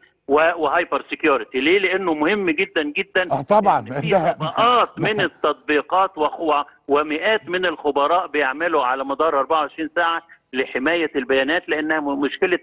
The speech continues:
Speaker 1: أمن قومي. طيب، بعد كده عملنا إيه في، بالتوازي؟ المحور الرابع،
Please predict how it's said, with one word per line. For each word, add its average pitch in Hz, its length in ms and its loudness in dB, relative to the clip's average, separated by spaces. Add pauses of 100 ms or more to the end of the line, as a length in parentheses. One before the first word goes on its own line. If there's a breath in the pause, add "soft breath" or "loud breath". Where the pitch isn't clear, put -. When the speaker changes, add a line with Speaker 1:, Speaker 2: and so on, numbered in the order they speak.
Speaker 1:
أمن 170 160 -4
قومي. 131 360 -2 (480 soft breath)
طيب، 110 180 -2 (380)
بعد 226 240 0
كده 226 260 -2
عملنا 180 360 -2
إيه 175 240 0
في، 143 200 2
بالتوازي؟ 156 840 0 (240 loud breath)
المحور 147 480 0
الرابع، 185 420 2